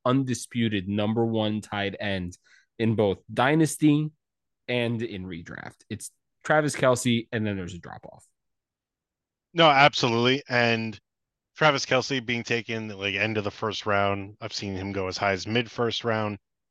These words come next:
Speaker 2: in redraft leagues. As far as Dynasty, I know he's thirty-two. If you're starting up, uh, a new Dynasty league, do not worry about the fact that he's older.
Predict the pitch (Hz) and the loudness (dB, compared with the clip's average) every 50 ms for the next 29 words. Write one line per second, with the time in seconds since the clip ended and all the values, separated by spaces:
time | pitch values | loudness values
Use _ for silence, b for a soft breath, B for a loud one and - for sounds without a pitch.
0 | _ 113 104 101 98 104 104 104 - 104 104 104 98 - 101 101 98 98 95 92 | _ -12 -10 -8 -6 -6 -6 -4 -2 0 2 2 2 0 -2 -2 -2 -2 -4 -4
1 | 90 - - _ _ _ _ _ _ _ _ _ - 107 - - 123 117 113 98 | -8 -12 -14 _ _ _ _ _ _ _ _ _ -20 -8 -2 0 0 2 0 0
2 | - 113 107 110 117 123 113 - - 131 131 123 - _ _ _ _ _ _ 110 | 0 2 2 2 2 0 -2 -2 -2 -2 -2 -4 -6 _ _ _ _ _ _ -8
3 | 107 104 101 104 104 - - - 117 113 107 110 101 - - - 135 135 135 131 | -4 -4 -2 -2 -4 -4 -2 0 0 0 0 -2 -4 -4 -2 2 2 4 4 2
4 | 127 131 - _ - - 101 95 - - - - 120 113 110 113 113 113 113 110 | 0 -4 -10 _ -16 -14 -8 -4 -4 -2 0 2 4 4 4 4 2 4 4 2
5 | 104 - _ _ _ _ _ _ _ _ _ _ _ _ _ _ _ _ _ _ | 2 0 _ _ _ _ _ _ _ _ _ _ _ _ _ _ _ _ _ _
6 | _ _ - 113 107 107 104 101 101 104 104 104 104 117 123 113 117 110 113 117 | _ _ -8 -4 -2 0 2 0 0 -2 -4 -4 -2 -2 0 0 0 0 2 2
7 | 120 123 123 110 - - 135 127 135 135 135 131 127 117 110 101 - 107 101 101 | 0 0 -2 -4 -4 -4 -4 -2 -2 -2 -4 -4 -8 -12 -16 _ -12 -10 -8 -8
8 | 98 98 98 104 107 113 117 120 - _ - 107 107 107 110 110 110 110 113 113 | -6 -2 0 0 2 2 0 -2 -6 _ -8 -6 -4 -2 -2 -2 -2 -2 -4 -4
9 | 113 110 101 110 104 101 104 - - 107 - - 107 104 - _ 104 104 101 95 | -6 -4 0 2 2 2 0 -2 -6 -12 -8 -6 -6 -6 -6 _ -10 -10 -8 -4
10 | 104 104 107 117 113 107 | -4 -2 0 0 0 0